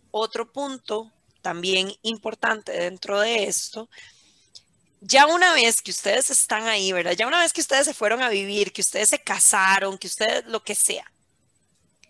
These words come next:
esta división de gastos, porque estamos hablando de división de gastos desde la comida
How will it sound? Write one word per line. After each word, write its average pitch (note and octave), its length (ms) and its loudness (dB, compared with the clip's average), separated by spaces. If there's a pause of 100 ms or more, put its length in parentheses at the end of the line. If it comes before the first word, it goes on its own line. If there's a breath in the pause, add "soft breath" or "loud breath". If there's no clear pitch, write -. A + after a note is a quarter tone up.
(960)
esta C#4+ 320 2
división A#3+ 760 0
de A3+ 120 0
gastos, - 560 -6
porque C4+ 220 -2
estamos F4 400 0
hablando C4 600 0
de A#3 160 0
división G#3 440 -2
de C4 120 -2
gastos B3 560 -2 (120)
desde F3+ 680 -2 (720 soft breath)
la A3+ 300 -2
comida A#3+ 680 -2